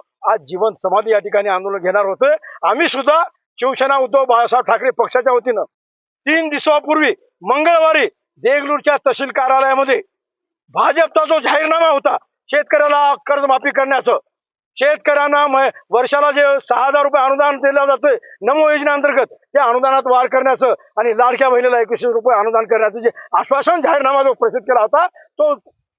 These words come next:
दिलेला जाहीरनामा त्या ठिकाणी अंमलात आणला नाही म्हणून शिवसेना उद्धव बाळासाहेब ठाकरे पक्षाच्या वतीनं तहसीलमध्ये निदर्शनं केलोत, जाहीरनामा त्या ठिकाणी जाळून टाकून दिलोत. आज या ठिकाणी जीवन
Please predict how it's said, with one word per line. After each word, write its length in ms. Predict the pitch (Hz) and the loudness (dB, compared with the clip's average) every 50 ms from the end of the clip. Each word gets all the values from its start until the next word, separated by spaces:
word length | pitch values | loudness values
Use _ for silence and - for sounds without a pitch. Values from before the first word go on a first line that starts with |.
| _ _ _ _ | _ _ _ _
दिलेला 500 | _ 127 135 202 214 247 254 254 254 254 | _ -10 -6 -2 0 0 0 0 0 0
जाहीरनामा 640 | 240 180 - - - 240 247 247 247 247 277 320 339 | -2 -2 -2 0 0 0 2 2 2 2 2 0 0
त्या 400 | 330 _ _ _ _ _ - 208 | -2 _ _ _ _ _ -6 -6
ठिकाणी 320 | 214 220 208 226 233 240 247 | -4 -2 -2 -2 0 0 0
अंमलात 640 | 240 214 _ - 151 165 185 208 277 302 294 - | -2 -4 _ -6 -4 -4 -4 -2 -4 -2 0 0
आणला 240 | 220 220 - 294 359 392 | 0 0 2 2 2 2
नाही 140 | 381 359 | 2 2
म्हणून 200 | 330 294 254 180 - _ _ _ _ _ _ _ | 2 0 0 -2 -4 _ _ _ _ _ _ _
शिवसेना 460 | - 226 240 254 247 - 240 247 240 233 | -8 -6 -4 -4 -2 -2 -2 0 0 0
उद्धव 280 | 226 226 185 240 240 | 0 0 0 0 2
बाळासाहेब 400 | 233 233 214 202 220 240 - - | 2 2 2 2 0 0 0 0
ठाकरे 180 | 214 202 220 226 | -2 -2 -2 -2
पक्षाच्या 360 | 214 226 190 - 226 208 233 | -2 -2 -2 -2 0 0 0
वतीनं 300 | 220 - 240 262 302 330 - _ - _ - | 0 0 0 0 0 -2 -2 _ -12 _ -6
तहसीलमध्ये 400 | 240 220 - 247 240 240 240 247 | -6 -4 -2 -2 -2 0 0 -2
निदर्शनं 460 | 226 220 220 214 277 254 - 277 277 | -2 -2 0 0 0 0 0 -2 -2
केलोत, 300 | 269 - 269 269 294 330 - _ _ _ _ _ _ _ - | -2 0 0 0 0 0 -2 _ _ _ _ _ _ _ -4
जाहीरनामा 440 | 214 269 359 359 349 320 320 311 302 | -2 0 2 2 2 2 2 2 2
त्या 120 | 302 285 | 2 0
ठिकाणी 300 | 269 294 285 285 285 285 | 0 0 -2 -2 0 0
जाळून 280 | 240 269 247 269 285 262 | 0 -2 -2 0 0 0
टाकून 240 | 277 254 262 269 | -2 -2 -2 -2
दिलोत. 240 | 254 269 254 240 202 - _ _ _ - 220 247 | 0 0 2 0 0 -2 _ _ _ -2 0 0
आज 120 | 277 269 | 2 2
या 80 | 277 262 | 0 0
ठिकाणी 400 | 262 262 208 269 269 285 330 359 - _ _ _ _ | 0 -2 -2 -2 0 0 0 0 -2 _ _ _ _
जीवन 280 | 139 - 226 269 269 | _ -6 -2 -2 -2